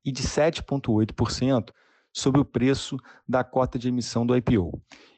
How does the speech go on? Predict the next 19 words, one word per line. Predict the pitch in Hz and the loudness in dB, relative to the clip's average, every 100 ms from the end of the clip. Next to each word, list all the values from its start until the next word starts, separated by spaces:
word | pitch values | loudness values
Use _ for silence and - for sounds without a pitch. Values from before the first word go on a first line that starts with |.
| - | -2
Estimamos | 120 127 127 156 160 | 0 2 2 2 0
que | - | 0
o | |
resultado | 127 135 120 110 110 | 2 2 0 0 0
distribuído | 107 - 117 107 113 131 | -2 -4 -2 2 2 2
pelo | 120 120 | 2 2
Viur | 110 107 95 92 - | 4 2 2 2 0
até | 107 101 117 | -4 -4 -2
maio | 110 120 139 135 | 0 0 0 -2
de | 113 | 0
dois | 104 | 0
mil | 98 107 | 0 0
e | |
vinte | 98 104 | 0 -2
e | 98 | -2
dois, | 92 92 | -2 -2
inclusive, | 104 92 85 110 120 85 - - _ _ | 0 -2 0 2 2 0 -8 -12 _ _
se | - | -6
situe | 117 92 - 117 123 135 | -2 -2 0 2 4 2